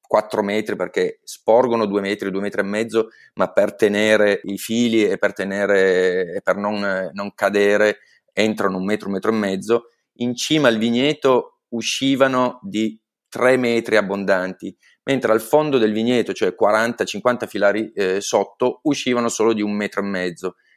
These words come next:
Questo cosa vuol dire? Che in trenta anni in quella vigna, fresando, lavorando il suolo e successivamente <laughs> alle piogge, tutto il terreno che era pari nel momento dell'impianto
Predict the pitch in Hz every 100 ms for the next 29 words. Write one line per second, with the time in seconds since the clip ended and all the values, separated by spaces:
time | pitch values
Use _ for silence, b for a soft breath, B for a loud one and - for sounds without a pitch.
0 | _ 156 156 123 117 120 113 104 98 90
1 | 87 _ _ _ _ - 127 107 110 117
2 | 110 131 131 131 117 117 127 139 107 107
3 | 120 110 110 117 139 143 _ _ _ _
4 | _ 101 104 101 101 101 95 90 95 95
5 | 95 95 - 110 101 92 85 - 104 101
6 | - - 87 95 - 104 107 107 87 98
7 | 92 85 95 92 95 120 113 101 98 110
8 | 120 b b b _ - 175 175 135 113
9 | 123 113 120 117 101 92 92 - 120 123
10 | 104 - _ 110 113 117 104 101 92 _
11 | _ _ - 101 101 107 110 117 110 107
12 | 113 113 120 98 98 120 117